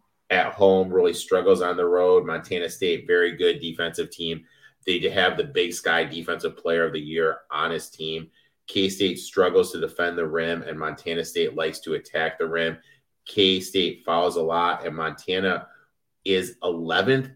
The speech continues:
in the country in free throws attempted per game. K-State gave up the second most free throw attempts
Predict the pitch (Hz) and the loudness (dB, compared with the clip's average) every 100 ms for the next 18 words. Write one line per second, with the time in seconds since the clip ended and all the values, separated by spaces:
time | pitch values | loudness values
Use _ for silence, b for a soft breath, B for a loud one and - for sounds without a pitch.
0 | 107 101 90 - - - 107 120 - 71 | -6 -4 -4 -6 -12 -2 0 0 -4 -8
1 | - _ - 82 78 85 92 95 92 85 | -10 _ -12 -10 -10 -8 -4 -4 0 4
2 | 80 76 76 - _ _ _ _ - 82 | 4 4 -2 -14 _ _ _ _ -6 -6
3 | - - - 95 95 95 82 78 - 92 | -8 -16 -2 0 0 -2 -4 -4 -2 2
4 | 85 80 80 69 - _ _ - - 127 | 2 2 -6 -6 -12 _ _ -8 2 2
5 | 147 - 127 117 - - _ _ _ 85 | 2 2 2 2 0 -10 _ _ _ -6
6 | 101 107 104 - 95 92 85 - _ _ | -2 0 0 -2 0 2 0 -6 _ _
7 | - - - - 110 117 120 - 92 95 | -6 -4 -4 0 2 2 0 -2 0 2
8 | 95 - - 92 98 98 85 78 - 80 | 2 -2 -10 -6 -2 2 2 0 -4 -8
9 | - | -8